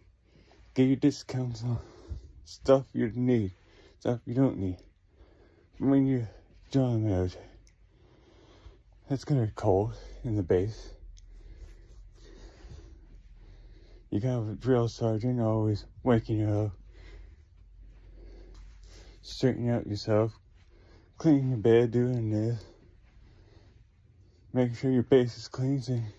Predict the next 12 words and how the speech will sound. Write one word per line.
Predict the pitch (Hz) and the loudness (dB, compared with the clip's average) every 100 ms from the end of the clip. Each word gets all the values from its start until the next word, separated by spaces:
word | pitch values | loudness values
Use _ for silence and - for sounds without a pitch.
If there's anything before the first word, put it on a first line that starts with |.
| - - - - - - - | -20 -20 -20 -20 -20 -20 -14
make | - 120 | -10 -8
sure | - 135 | -2 0
you're | 143 156 156 - - - - - - | 2 0 -2 -4 -16 -20 -20 -20 -8
clean | - 113 120 | -2 0 0
and | 80 123 | -4 -6
stuff. | - 117 135 - | -2 0 0 0
And | 92 90 - - - - - - - - - - - _ _ _ _ _ _ _ | -4 -4 -8 -20 -20 -20 -20 -20 -20 -20 -20 -20 -20 _ _ _ _ _ _ _
when | - 143 | 4 6
you're | 156 | 6
joining | 139 151 147 139 | 4 2 2 2
the | |
military, | 123 120 127 110 110 127 135 | 2 2 2 -2 -4 -6 -8